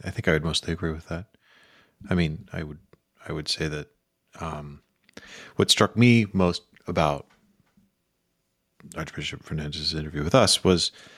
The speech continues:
we asked him for his, um, three or four central moral questions facing the church. And, and <laughs> it struck me that, um, depending on how you read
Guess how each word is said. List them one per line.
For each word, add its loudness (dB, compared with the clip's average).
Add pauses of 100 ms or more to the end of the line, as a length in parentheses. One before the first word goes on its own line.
(360)
we 4
asked 4
him 2
for -4
his, -2 (480)
um, -10 (1160)
three 4
or 6
four 2 (380)
central 4
moral 6
questions -6
facing -6
the -14
church. -8 (960)
And, -4 (340)
and -4 (200)
<laughs> -16
it -14
struck 2
me 6 (580)
that, 2 (360)
um, -4 (680)
depending 4
on 6
how 8
you 6
read 6